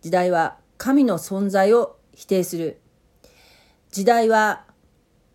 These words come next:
御言葉が真理であることを否定する。時代は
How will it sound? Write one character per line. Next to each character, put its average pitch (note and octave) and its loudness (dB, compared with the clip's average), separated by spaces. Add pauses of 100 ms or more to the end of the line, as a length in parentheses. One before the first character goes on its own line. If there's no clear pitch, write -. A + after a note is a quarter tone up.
(120)
御 F#3+ -6
言 C4 0
葉 B3+ 4
が B3+ -2
真 D#4+ -4
理 A#3+ -2
で F#3 -2
あ E3+ 0
る E3+ -6
こ E3+ -10
と A#3 2
を - -6 (140)
否 - -20
定 A3+ 2
す G#3 -8
る。 F3+ -6 (440)
時 F#3 -10
代 G3 2
は G3 -2